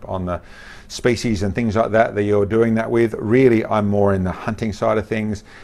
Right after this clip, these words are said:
And the reason this performs so, so well is there's such little recoil. You can set up in light rifles. Everything works really well for that sort of stuff. And you'd think at the other end here,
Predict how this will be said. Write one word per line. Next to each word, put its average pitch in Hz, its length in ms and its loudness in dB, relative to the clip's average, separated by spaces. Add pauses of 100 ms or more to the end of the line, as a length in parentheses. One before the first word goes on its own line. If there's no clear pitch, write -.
And 101 200 -4
the 104 80 -2
reason 123 420 2
this 107 120 -4
performs 113 460 -6
so, 113 180 -6
so 107 240 -6
well 110 260 -2
is 104 160 -8
there's 98 140 -2
such - 500 -4
little 107 300 -2
recoil. 110 640 -4 (800)
You 113 80 -10
can 90 60 -10
set 123 180 -2
up 107 120 2
in 98 100 -4
light 107 280 2
rifles. 107 560 2 (300)
Everything 117 340 0
works 110 320 -8
really 110 360 2
well 104 220 4
for 95 140 -8
that 90 160 -6
sort 92 220 -4
of 80 60 -8
stuff. - 240 -12 (960)
And 104 160 -4
you'd 101 120 -4
think 151 200 0
at 123 40 -6
the 113 120 4
other 147 200 6
end 107 160 0
here, 107 380 2